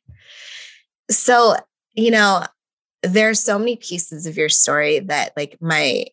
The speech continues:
I wanna touch because, like, I connect with the spiritual side of it. And then the part of me that's, like, the scientist and then the, the neuroscientist and the therapist is like,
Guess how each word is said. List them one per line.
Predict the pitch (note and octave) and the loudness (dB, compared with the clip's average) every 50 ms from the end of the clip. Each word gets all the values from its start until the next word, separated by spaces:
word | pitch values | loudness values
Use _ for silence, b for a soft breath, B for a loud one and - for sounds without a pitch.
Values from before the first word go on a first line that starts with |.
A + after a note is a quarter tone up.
| _ - | _ -4
I | F3 | -2
wanna | E3+ E3 D#3+ | -2 -2 -2
touch | D#3+ - - - - - - F3+ F3 B3 B3+ - - - - - - | -4 -6 -6 -6 -6 -4 -2 -2 -2 0 2 2 2 2 2 0 -2
because, | G#3 G3+ - G3 F3+ E3 - E3 | -2 -2 0 -2 -2 -2 -2 -2
like, | E3 D#3 - - - F3 | -4 -4 -6 -6 -6 -6
I | E3+ | -6
connect | E3 - - F3 D#3+ D#3 D3+ D#3+ - - - - | -6 -8 -8 -6 -4 -4 -4 -4 -4 -4 -4 -4
with | E3+ F3 - _ | -4 -6 -6 _
the | - F3 E3 | -4 -4 -4
spiritual | - - - E3+ D3+ D3 D#3+ - E3+ E3 | -4 -6 -4 -4 -4 -2 -2 -4 -6 -6
side | - D#3+ D#3 - | -6 -8 -10 -8
of | - - | -6 -4
it. | E3+ E3+ - - | -2 -2 -2 -2
And | E3+ E3+ | -4 -4
then | E3+ E3 E3+ E3 | -6 -6 -8 -10
the | - - | -12 -10
part | - - F3+ F3+ F3+ | -6 -4 -4 -2 -4
of | E3+ E3+ - | -6 -8 -10
me | E3+ F3 F#3+ | -12 -12 -10
that's, | - G3+ - - | -10 -8 -6 -6
like, | E3 E3+ - - | -8 -8 -8 -6
the | F3+ | -4
scientist | - - E3 E3 E3+ F#3+ - F#3 - - - | -4 -2 -2 -2 -4 -6 -8 -12 -12 -10 -10
and | F3 E3+ E3+ | -8 -8 -8
then | E3+ E3+ - - | -8 -8 -10 -6
the, | F#3 F3+ F3 E3+ F3 F3+ B B B B B B B - | -2 0 0 0 0 -2 B B B B B B B -2
the | F#3+ G3 | 0 2
neuroscientist | F#3+ F#3 F3 F3+ F#3 F#3 - F3 F3 F#3+ G3+ F#3+ - - | 2 2 2 2 2 0 -2 -4 -4 -6 -6 -6 -6 -6
and | E3+ E3 E3+ | -8 -6 -8
the | E3+ | -6
therapist | - - E3+ E3+ E3 - F#3+ F3+ - E3 | -2 0 0 0 0 0 -2 -4 -4 -4
is | D#3+ - | -6 -8
like, | D3+ D3 - | -8 -10 -6